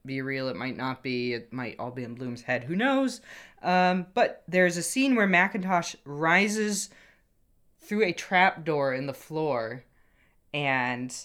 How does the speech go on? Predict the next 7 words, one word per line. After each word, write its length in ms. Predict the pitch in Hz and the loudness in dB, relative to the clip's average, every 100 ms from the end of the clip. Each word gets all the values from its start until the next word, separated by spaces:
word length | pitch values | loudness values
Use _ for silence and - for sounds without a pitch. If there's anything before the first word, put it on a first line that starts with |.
| _ _ - | _ _ -10
while 260 | 139 143 | 0 0
Bloom 380 | 135 156 165 165 | 0 -2 0 0
is 180 | 147 135 - | -4 -6 -16
kind 240 | - 170 156 | -10 -4 -2
of 140 | 131 | 0
riding 340 | 135 139 131 127 | 0 2 0 -4
high, 520 | 135 131 135 165 | -4 -2 -2 -4